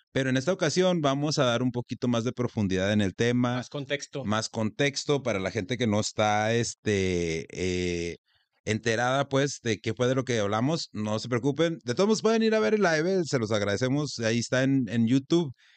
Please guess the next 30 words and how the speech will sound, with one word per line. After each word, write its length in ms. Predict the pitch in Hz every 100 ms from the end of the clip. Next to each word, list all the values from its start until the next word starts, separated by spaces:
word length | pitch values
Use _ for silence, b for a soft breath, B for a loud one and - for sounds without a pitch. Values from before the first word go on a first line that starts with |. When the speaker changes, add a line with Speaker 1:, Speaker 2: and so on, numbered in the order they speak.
| b b _
Speaker 1:
Eh, 460 | 107 110 107 95 - _ _ _ _ _
lo 140 | 113
pueden 260 | 101 117 127
ir 160 | 127 135
a 80 |
checar 320 | 131 117 113 110
cuantas 300 | 131 131 104
veces 180 | 110
quieran 380 | - 123 127 131
y, 100 | 117
y 640 | 104 101 76 101 101 101 98
más 200 | 98 -
que 80 | 117
nada 160 | 113
recomendarnos 460 | 113 117 107 95 110
con 160 | 120 110
sus 180 | 101
amigos, 420 | 98 95 113 120 110
suscribirse 460 | 101 104 92 90
al 60 | 113
canal. 420 | 101 101 135 143 B B B
Eso 180 | 87 117
nos 140 | 107
ayuda 180 | 101 101
un 100 | 110
chingo 300 | - 120 120
para 160 | 107 98
seguir 200 | 90 90
creando 280 | 101 98
contenido. 500 | 104 92 85 82 78